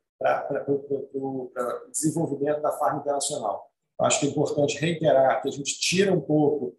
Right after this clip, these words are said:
e a gente começa a do-, a, a, a, a comandar esse crescimento e não deixar isso, é, ser orgânico, né? É, mas realmente o número final é uma coisa que é muito complicada de você dimensionar, porque quando a gente traz esses cases, a gente vê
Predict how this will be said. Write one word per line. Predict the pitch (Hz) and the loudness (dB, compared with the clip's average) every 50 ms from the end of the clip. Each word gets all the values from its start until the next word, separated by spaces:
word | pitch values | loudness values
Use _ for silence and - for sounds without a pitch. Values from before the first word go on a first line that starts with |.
| _ _ - | _ _ -6
e | 131 | -4
a | 131 | -2
gente | 135 143 139 - | -2 -2 -4 -4
começa | - 147 139 139 156 165 165 - - 131 - - 151 | -4 -2 0 2 2 4 4 4 2 2 2 2 0
a | 143 139 | 0 -2
do-, | - - 160 175 180 180 - | 0 0 0 0 0 0 0
a, | 139 | -2
a, | 135 | -2
a, | - 147 143 135 - 147 139 135 131 - - 135 131 131 127 123 123 120 - - | 0 0 -2 -2 -2 -2 -2 -2 -4 -4 -6 -6 -4 -4 -2 -2 -2 -4 -6 -10
a | - - _ - | -16 -16 _ 2
comandar | 196 208 208 202 180 156 139 143 139 147 160 - - - - _ _ _ - | 4 4 6 6 4 4 4 4 4 4 4 2 0 -2 -8 _ _ _ -4
esse | 131 - - - | -2 -2 0 0
crescimento | - 139 139 - - 135 127 127 131 143 151 - 147 | 0 0 2 2 2 0 0 0 0 0 0 0 0
e | 139 | 0
não | 147 156 151 | 0 0 2
deixar | 143 143 - - 139 135 139 139 | 2 0 2 2 2 4 4 2
isso, | 135 - - 139 135 131 - - _ _ _ _ _ | 2 0 -2 -4 -4 -6 -8 -12 _ _ _ _ _
é, | - 127 123 - | -4 -2 -2 -2
ser | - - - 139 139 139 127 - - 156 | -2 -2 0 2 2 2 2 2 0 -2
orgânico, | 139 - - 123 135 147 156 170 175 175 - - _ _ _ _ _ _ _ _ | -4 -4 -2 0 2 2 4 2 0 -2 -6 -8 _ _ _ _ _ _ _ _
né? | 120 131 139 135 - - - - _ _ _ _ | -2 -2 -2 -2 -4 -8 -14 -20 _ _ _ _
É, | 127 127 131 131 131 131 131 127 123 | -6 -4 -4 -2 -2 -2 0 0 0
mas | 127 139 143 - | 2 2 2 4
realmente | - 170 175 160 156 156 151 156 170 160 | 4 4 4 4 4 2 2 2 2 4
o | 165 | 4
número | 185 208 208 202 196 185 | 4 6 4 4 2 2
final | - - 180 160 143 147 160 175 175 160 147 - | 0 0 2 2 4 4 4 4 4 4 4 4
é | 147 | 4
uma | 151 156 143 | 4 2 2
coisa | - 165 160 160 160 - | 0 -4 -8 -10 -10 -6
que | - | -2
é | 175 | 0
muito | 175 175 185 190 196 190 180 170 - - | 2 4 4 6 6 6 6 6 4 0
complicada | - 147 147 147 - - 131 123 123 123 - - | -6 -8 -8 -8 -2 0 2 2 4 2 0 -4
de | - | -6
você | - - - - | -10 -10 -10 -10
dimensionar, | - - - 113 110 - - 120 113 101 - | -12 -14 -10 -6 -4 -2 -2 0 0 0 -2
porque | - - - 123 | -2 -6 -8 -4
quando | - 160 165 | -2 0 0
a | 156 | 2
gente | - 165 156 - | 2 0 0 0
traz | - 156 156 160 151 | 2 4 4 4 4
esses | 156 - - - - - | 4 2 2 2 0 0
cases, | - 147 143 135 127 117 - - | 2 4 4 4 4 2 -2 -4
a | 135 | -4
gente | 135 143 139 - | -4 -4 -6 -4
vê | 120 131 143 139 | 0 2 4 6